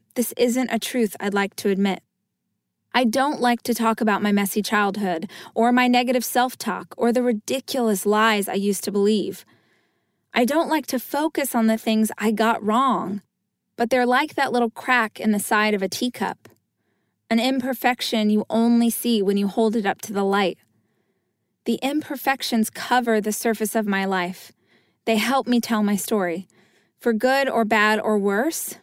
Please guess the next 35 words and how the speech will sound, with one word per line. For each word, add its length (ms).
they're 120
part 280
of 140
me. 260
Later 280
on, 320
when 120
I 80
went 200
through 100
my 140
first 360
pregnancy 680
and 180
subsequent 600
weight 260
gain, 400
this 160
struggle 500
became 400
so 320
much 260
worse. 480
I 100
wanted 440
so 480
badly 480
to 120
be 120
like 200
celebrities 680
I 80
saw 240
in 120
magazines 720